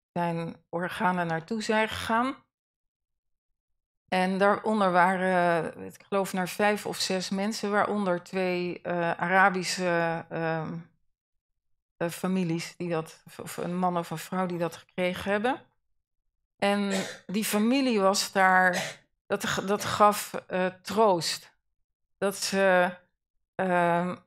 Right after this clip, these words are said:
op die manier konden bijdragen aan, ehm, ja, een stukje begrip naar elkaar toe. En dat het niet uitmaakt, dat we, we allemaal hetzelfde zijn.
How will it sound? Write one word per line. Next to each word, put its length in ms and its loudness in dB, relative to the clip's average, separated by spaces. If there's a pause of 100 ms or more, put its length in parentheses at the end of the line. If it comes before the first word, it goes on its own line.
op 220 2
die 160 0
manier 720 2
konden 380 0
bijdragen 1040 2
aan, 560 0 (720)
ehm, 680 -4 (680)
ja, 240 -2
een 80 -2
stukje 460 -2
begrip 500 0
naar 200 2
elkaar 460 0
toe. 340 -2 (380)
En 160 -2
dat 160 6
het 160 2
niet 300 0
uitmaakt, 460 0
dat 160 -2
we, 220 -4 (240)
we 240 -2
allemaal 380 4
hetzelfde 640 0
zijn. 480 -6